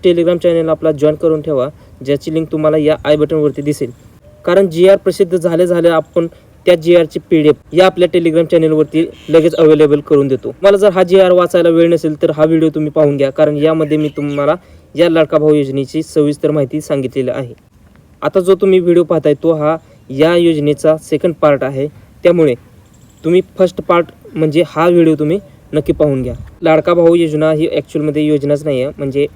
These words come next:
ह्या योजनेचं मिसकन्सेप्शन जास्त आहेत. जसं लाडक्या बहिणीला जसं दीड हजार रुपये प्रत्येक महिन्याला मिळणार आहेत, तसेच दहा हजार रुपये प्रत्येक महिन्याला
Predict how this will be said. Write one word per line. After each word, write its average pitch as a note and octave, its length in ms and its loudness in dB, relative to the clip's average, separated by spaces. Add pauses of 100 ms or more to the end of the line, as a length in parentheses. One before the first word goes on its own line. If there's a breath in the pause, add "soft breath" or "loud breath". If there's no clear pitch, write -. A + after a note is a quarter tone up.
(260 soft breath)
ह्या D3+ 120 4
योजनेचं E3 600 0 (600)
मिसकन्सेप्शन E3+ 800 0
जास्त D#3 280 0
आहेत. B2+ 100 0 (280)
जसं D3+ 320 2
लाडक्या F#3 440 2
बहिणीला F3 420 2
जसं D#3+ 340 4 (480 soft breath)
दीड D#3 200 4
हजार E3+ 220 2
रुपये D#3+ 200 0
प्रत्येक D#3 320 -2
महिन्याला D3+ 320 0
मिळणार C#3+ 320 0
आहेत, B2 180 -2 (180)
तसेच D#3+ 320 0 (100)
दहा D#3+ 280 0
हजार E3 280 2
रुपये D#3 220 -2
प्रत्येक E3 420 -4
महिन्याला D3+ 400 2